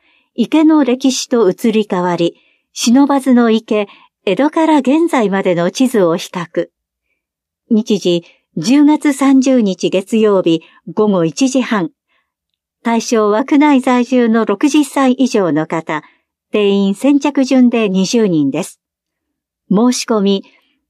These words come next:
問い合わせ先に電話か直接お願いします。申し込み開始日時、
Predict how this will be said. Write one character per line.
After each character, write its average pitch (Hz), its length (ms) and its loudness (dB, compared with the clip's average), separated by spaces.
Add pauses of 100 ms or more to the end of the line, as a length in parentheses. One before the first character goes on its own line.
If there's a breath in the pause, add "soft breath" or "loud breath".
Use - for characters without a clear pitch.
(460)
問 277 220 4
い 311 60 4
合 320 80 4
わ 311 100 2
せ 311 140 -2
先 285 320 0
に 247 240 4
電 285 260 2
話 302 160 2
か 262 160 0
直 185 280 -4
接 262 400 -4
お 180 100 -2
願 156 280 -2
い 160 40 -4
し 156 160 -4
ま 170 120 0
す。 - 140 -12 (640)
申 233 220 2
し 247 140 -8
込 240 100 0
み 226 180 0
開 220 220 -2
始 214 240 -2
日 196 300 -2
時、 160 220 -2